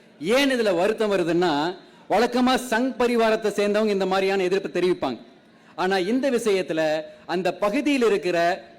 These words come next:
பொதுமக்களே இதுக்கு ஆதரவு தெரிவிச்சு எதிர்ப்பு தெரிவிக்கிறாங்க. இதுதான் நம்மளை மிகுந்த கவலையுற செய்யுது. தமிழர், தமிழா-,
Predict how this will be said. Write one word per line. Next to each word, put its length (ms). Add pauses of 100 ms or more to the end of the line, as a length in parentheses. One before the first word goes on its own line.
(120)
பொதுமக்களே 840
இதுக்கு 280
ஆதரவு 440
தெரிவிச்சு 640
எதிர்ப்பு 380
தெரிவிக்கிறாங்க. 400 (580)
இதுதான் 600 (100)
நம்மளை 220
மிகுந்த 440
கவலையுற 500
செய்யுது. 440 (920)
தமிழர், 720
தமிழா-, 440